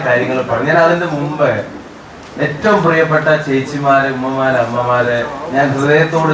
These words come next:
ചേർത്ത് പിടിച്ച് അഭിവാദ്യം ചെയ്യാനും നന്ദി അറിയിക്കാനും ഞാൻ ഈ അവസരം വിനിയോഗിക്കുക. ഇത് വേറെ ഒന്നും കൊണ്ടല്ല, ഇതാരെങ്കിലും നിർബന്ധിച്ച് കൂട്ടി വിളിച്ചിട്ട് ഭീഷണിപ്പെടുത്തി തല്ലി പഴുപ്പിച്ച് കൊണ്ടുവന്നിരുന്നായിരുന്നെങ്കിൽ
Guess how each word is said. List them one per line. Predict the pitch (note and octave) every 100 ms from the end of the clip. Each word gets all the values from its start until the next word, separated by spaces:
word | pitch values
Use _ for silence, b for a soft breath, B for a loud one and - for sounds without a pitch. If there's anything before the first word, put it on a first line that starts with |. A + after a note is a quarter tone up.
| C3+
ചേർത്ത് | B2+ - - C3
പിടിച്ച് | B2 B2+ B2
അഭിവാദ്യം | C3+ C#3+ D3 D3+ C#3+ C3
ചെയ്യാനും | C3 B2+ C3 B2+
നന്ദി | C3 C#3 D#3 C#3+
അറിയിക്കാനും | C3 C3+ C3+ B2+ B2+ B2+
ഞാൻ | B2 B2
ഈ | A#2+
അവസരം | A#2 - - A2
വിനിയോഗിക്കുക. | G#2+ A2 - - - - - - - - -
ഇത് | - E3
വേറെ | E3+ F#3+ A3
ഒന്നും | G#3 G3+
കൊണ്ടല്ല, | F#3 - G#2+ G2+ - - - - - - - - D4
ഇതാരെങ്കിലും | C4+ F#3+ G3 G#3 G3+ G#3 F3
നിർബന്ധിച്ച് | F3 F3+ G#3 G#3 G#3 F#3+
കൂട്ടി | F#3 F3+ F3+
വിളിച്ചിട്ട് | E3+ D#3+ E3+ - F3+ E3 E3 C3+
ഭീഷണിപ്പെടുത്തി | D3 D#3 E3+ F3 D#3+ D3+ D3+ D3+ C3+
തല്ലി | C#3 E3+ D#3+
പഴുപ്പിച്ച് | D#3 D3 D3+ D3+ C#3+
കൊണ്ടുവന്നിരുന്നായിരുന്നെങ്കിൽ | C#3+ C#3+ C#3+ B2+ - C#3+ C3 B2 A#2 G#2+